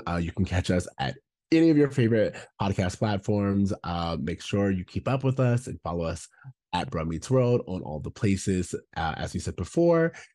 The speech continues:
reach out to us on Gmail, and, uh, please help us hit our one thousand YouTube follower mission. Uh, T, is there anything else you want to say?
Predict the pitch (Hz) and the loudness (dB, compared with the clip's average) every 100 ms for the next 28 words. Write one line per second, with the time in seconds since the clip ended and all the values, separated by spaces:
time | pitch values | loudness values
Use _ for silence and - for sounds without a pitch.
0 | _ - 98 - 110 101 113 - 104 101 | _ -2 0 0 -2 0 0 0 0 0
1 | - - 92 92 92 - 107 117 117 110 | -4 -4 -2 0 0 0 4 6 6 4
2 | 110 110 - 101 107 107 104 104 98 - | 2 0 -2 0 2 2 2 0 -2 -4
3 | 98 92 92 - 190 151 143 135 131 123 | -4 -2 0 2 2 2 0 -2 -2 -2
4 | 127 - 107 107 104 123 117 101 95 98 | -2 0 -2 0 -2 -2 -4 -4 -4 -2
5 | 95 95 85 90 - 90 - - 160 147 | 0 0 -2 -4 -2 -4 -6 -8 -4 0
6 | 139 135 135 127 - 101 120 165 - 156 | 2 2 4 2 0 -2 0 0 2 2
7 | 147 147 151 - - _ 98 101 101 95 | 4 2 0 -10 -20 _ -4 -2 0 -2
8 | - - 85 - 98 101 113 120 117 127 | 0 0 0 -4 -2 0 0 0 0 -2
9 | 127 120 123 123 127 127 - - 135 131 | 0 2 2 0 -2 -4 -6 0 0 2
10 | - | -2